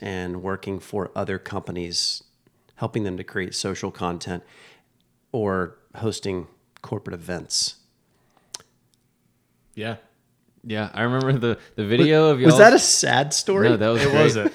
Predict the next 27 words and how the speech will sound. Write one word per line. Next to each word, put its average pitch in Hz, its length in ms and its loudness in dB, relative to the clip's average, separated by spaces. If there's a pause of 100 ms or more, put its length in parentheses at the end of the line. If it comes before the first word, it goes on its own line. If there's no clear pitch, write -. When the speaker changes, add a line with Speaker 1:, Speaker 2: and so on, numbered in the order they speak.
(120)
Speaker 3:
You 123 120 2
just 120 140 2
didn't 120 160 0
sound 117 200 0
very 104 120 2
excited 113 380 0
about 85 260 -2
it. 104 100 -2 (540)
Speaker 1:
Oh, 185 280 8
Speaker 3:
But - 140 2
Speaker 1:
I, 147 220 4 (680)
I, 160 440 2 (180)
uh, 139 300 6
I, 156 280 4
I'm 151 240 6
not. 175 220 4
Speaker 3:
You're 143 140 6
being 127 160 4
humble. 98 360 -2
Speaker 1:
I'm 156 120 0
not, 190 320 -2
I'm 123 100 2
not 135 180 2
excited 107 400 -6
about - 220 -8
it. - 140 -12 (160)
Speaker 3:
No? 95 260 -8